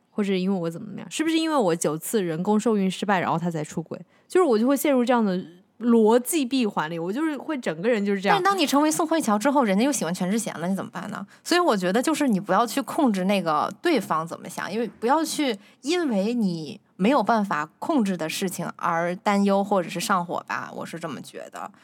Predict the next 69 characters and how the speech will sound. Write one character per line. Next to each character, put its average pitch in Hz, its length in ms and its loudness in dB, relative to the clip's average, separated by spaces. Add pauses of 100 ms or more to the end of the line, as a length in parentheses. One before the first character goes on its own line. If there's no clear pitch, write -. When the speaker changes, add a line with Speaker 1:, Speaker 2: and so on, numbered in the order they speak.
(280)
Speaker 2:
嗯， 196 260 2
就 285 140 2
像 285 160 2
是 269 60 2
我 190 140 0
觉 165 160 -2
得 214 120 2
Speaker 1:
对， 403 180 4
你 196 160 4
说 294 140 4
的 339 60 4
这 392 120 6
一 370 40 6
点 226 180 6
很 170 120 6
重 185 200 4
要， 190 160 4
我 170 120 4
就 202 120 2
是 247 460 0
最 311 280 4
近 226 220 4
在 196 200 4
学 - 360 -6
习 - 360 -6
的 160 160 -2
过 208 300 0
程 170 260 -2
当 175 200 0
中， 185 200 -2
就 190 140 -2
是 175 240 -4 (320)
不 196 140 2
要 240 160 6
去 220 320 -2
执 165 240 -2
着 156 260 0
于 151 220 -2
自 226 200 -2
己 107 220 -8
控 226 400 0
制 214 160 0
不 214 240 -2
了 170 300 -2
的 147 120 -8
事 160 240 -6
情。 - 280 -12 (280)
但 370 80 4
是 359 120 2
以 190 180 0
前 175 240 -2
我 180 140 2
会 190 120 0
执 170 160 -2
着 160 200 0
于 160 260 -2 (140)
就 180 100 -4
是 165 160 0
自 160 160 -6
己 156 60 -4
控 175 200 -4
制 165 80 -8
不 - 120 -14
了， - 180 -10
就 190 100 -12
是， 170 100 -10
啊， - 260 -4
就 214 120 0
是 214 140 0